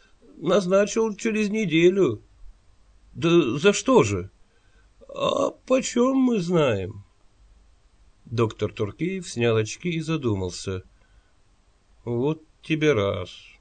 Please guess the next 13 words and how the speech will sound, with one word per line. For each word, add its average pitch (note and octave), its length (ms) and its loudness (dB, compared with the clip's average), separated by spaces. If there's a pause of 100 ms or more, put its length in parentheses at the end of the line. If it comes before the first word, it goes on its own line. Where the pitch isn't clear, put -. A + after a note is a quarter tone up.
(320)
Че C3 340 -2
это G#2+ 360 0 (300)
взбрело A2+ 540 2
ему G#2 260 0
в G2+ 80 -6
голову G#2 480 0
гнать G#2+ 360 -4
людей?" F2 540 -8 (880)
Пробормотал G#2+ 720 0
он G#3 240 -2 (520)
и F#3+ 260 2
вдруг G#3 280 2
закричал D3 760 2